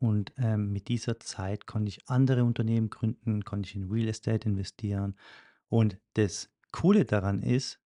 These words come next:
dass der Manager natürlich auch dementsprechende Sales-Ziele erreichen muss und natürlich auch ein variables,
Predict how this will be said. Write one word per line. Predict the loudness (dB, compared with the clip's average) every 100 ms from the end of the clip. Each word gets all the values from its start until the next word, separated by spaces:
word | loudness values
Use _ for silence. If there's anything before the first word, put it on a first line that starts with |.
| -4
dass | 0 0 -4 -12 -20 -6
der | -2 0 -2
Manager | -2 0 -2 -4 -4 -2 -2 _ _ _ -8
natürlich | -4 -2 -2 -4 -10 _
auch | 4 4 4 -2 _ _
dementsprechende | 2 4 2 -4 -6 -4 0 -2 0 -2 -2 -6 -12
Sales-Ziele | -12 -2 2 4 2 0 -4 -10 _ _ -12 -2 2 2 2 -4 _
erreichen | -4 0 0 0 -2
muss | 0 0 -2 -12 -20 _ _ _ _
und | 0 0
natürlich | -2 -2 -2 -2
auch | -4
ein | -2
variables, | -2 -2 -2 -2 -4 -6 -8